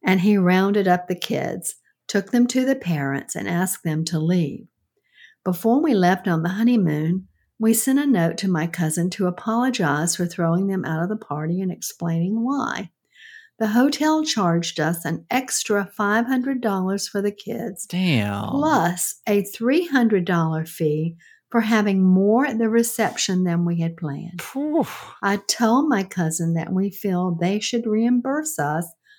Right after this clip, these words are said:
Speaker 1: for the eight hundred dollars they cost us. Instead of apologizing, they waited until we got home. Then we got a nasty call telling us we're out of line.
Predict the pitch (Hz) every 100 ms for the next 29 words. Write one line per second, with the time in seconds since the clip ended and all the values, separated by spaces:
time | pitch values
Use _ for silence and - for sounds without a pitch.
0 | _ _ 196 170 - 208 226 233 226 214
1 | 190 175 160 170 165 165 165 - 151 160
2 | - - - 175 - - _ _ _ _
3 | _ _ 214 202 - 247 233 262 311 311
4 | 294 330 370 - 170 131 143 143 156 208
5 | _ _ _ 196 185 185 185 208 247 247
6 | 247 226 202 202 190 175 160 180 180 151
7 | 135 175 165 _ - _ - 220 262 311
8 | 294 214 175 175 180 180 214 220 - 233
9 | - 196 170 123 - 180 - 185 185 190
10 | 156 165 - _ _ _ 185 - 175 165
11 | 156 151 143 143 - 175